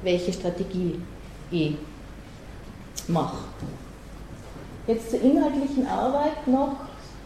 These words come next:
Wie viel Zeit habe ich denn noch? Genau. Ich habe die Landtagsanträge herausgesucht in der, in dieser Periode, die von den, äh, einzelnen Clubs gekommen sind, nicht alle, aber halt die, wo man so sagen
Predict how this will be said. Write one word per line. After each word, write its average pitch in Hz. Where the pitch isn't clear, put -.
Wie 202
viel 190
Zeit 170
habe 220
ich 202
denn 185
noch? -
Genau. 175
Ich 320
habe 311
die 277
Landtagsanträge 247
herausgesucht 254
in 240
der, 220
in 214
dieser 254
Periode, 220
die 233
von 220
den, 202
äh, 175
einzelnen 180
Clubs 311
gekommen 240
sind, 240
nicht 214
alle, 233
aber 208
halt 202
die, 233
wo 214
man 208
so 208
sagen 202